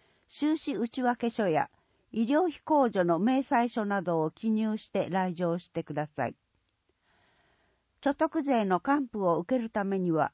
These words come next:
確定申告が必要です。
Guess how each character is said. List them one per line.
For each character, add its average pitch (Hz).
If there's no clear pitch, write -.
確 -
定 302
申 285
告 180
が 151
必 -
要 170
で 151
す。 -